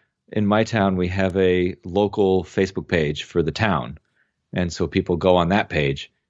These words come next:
and will ask, "Does anybody know a good painter or a good handyman?" And then people will throw a bunch of names on there. So that,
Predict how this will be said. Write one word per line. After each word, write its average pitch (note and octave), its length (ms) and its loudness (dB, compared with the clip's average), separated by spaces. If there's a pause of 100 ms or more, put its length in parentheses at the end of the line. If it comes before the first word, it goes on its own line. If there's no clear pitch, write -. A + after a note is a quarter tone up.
(160)
and D#2 500 2
will E2+ 200 6
ask, D2+ 380 0 (440)
"Does - 160 -12
anybody D#2+ 640 0
know E2+ 300 0
a D#2+ 60 0
good E2+ 220 -2
painter D2 580 0
or D#2 220 -4
a D2 60 -4
good D#2 180 -2
handyman?" C#2+ 640 0 (440)
And D2+ 160 -4
then D2+ 160 2
people D#2+ 320 2
will D2+ 380 2 (260)
throw E2 160 0
a D2+ 40 0
bunch D#2+ 220 0
of D2+ 60 0
names C#2+ 240 0
on C#2+ 100 0
there. C#2 180 0
So - 160 -4
that, C3 300 -2